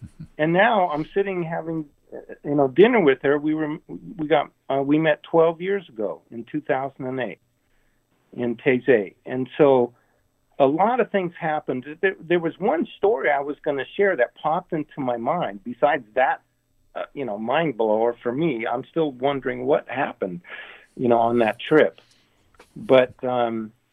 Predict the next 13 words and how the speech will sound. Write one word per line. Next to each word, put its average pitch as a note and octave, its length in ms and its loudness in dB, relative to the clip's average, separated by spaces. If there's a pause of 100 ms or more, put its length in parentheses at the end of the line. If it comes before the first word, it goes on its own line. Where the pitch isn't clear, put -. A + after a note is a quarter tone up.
(540)
but D#3+ 120 6
there G#3 100 6
was G3 140 -4
a G#3 180 -2
story A#3+ 280 0
that G3 180 -12
happened, F#3+ 400 -8
if E3 120 -8
I E3+ 80 -2
could E3 220 -8
just D#3 220 -10
share A#3 220 0
it. A2 160 -2